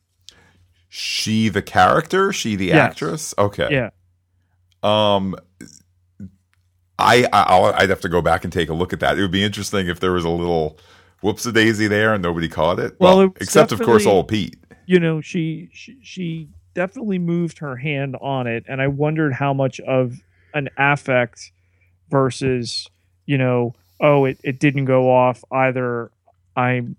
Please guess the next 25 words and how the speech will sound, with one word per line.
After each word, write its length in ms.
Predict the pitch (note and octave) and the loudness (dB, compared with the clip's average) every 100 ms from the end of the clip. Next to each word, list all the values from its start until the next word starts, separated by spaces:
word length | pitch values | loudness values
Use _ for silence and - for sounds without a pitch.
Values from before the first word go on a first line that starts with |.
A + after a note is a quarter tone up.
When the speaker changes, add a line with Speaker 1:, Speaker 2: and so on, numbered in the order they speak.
| _ | _
Speaker 2:
I've 300 | C3 B2 A#2+ | -2 0 0
got 320 | B2+ B2 A#2+ - | 0 2 0 -4
the 180 | B2+ | -8
safety 480 | A2+ E3 E3+ - E3 | -2 0 0 0 -2
on 380 | D3+ C#3+ C#3 C#3 | 0 0 0 -2
or 180 | B2+ B2 | -2 0
whatever." 640 | B2+ C#3 C3+ B2 A#2+ A#2 - _ _ | 2 4 4 2 -2 -4 -10 _ _
But 140 | D3+ | -4
clearly 600 | - - G3+ A#3 A3 G#3+ | -2 2 2 4 2 0
she 320 | E3+ - E3 D#3+ | -2 -4 -2 0
had 320 | D3+ D3 C#3 | 4 4 2
intent 640 | C3 - C#3+ B2+ - - _ _ _ _ _ | -2 -2 -2 -2 -4 -16 _ _ _ _ _
to 560 | - C#3+ C3+ C3 B2+ - | -2 0 0 -2 -4 -6
make 380 | C#3+ D3+ C#3+ - | 0 0 0 -10
Malcolm 680 | C#3 C3 B2+ - B2+ A#2+ A#2+ | -2 0 0 -2 -6 -6 -10
worried 480 | - B2 C#3+ D3 B2+ | -12 -2 2 2 2
about 340 | A#2 A2 G#2 - | 0 -2 -4 -4
this. 520 | G#2 G#2 - - - _ - - _ | -6 -6 -10 -16 -20 _ -20 -20 _
Um, 500 | - B2+ B2 A#2+ A#2+ - | 0 0 0 -2 -8 -8
and 120 | C#3+ | -2
they 100 | C#3+ | -2
talk 340 | C3 - E3 E3+ | -2 0 0 2
about 360 | D3 C#3 - | 2 2 0
how 220 | C3 C3+ | -2 0
Jessica 840 | C#3 C3 C3 - C#3 - B2+ A#2 | -2 0 0 0 -6 -2 -2 -2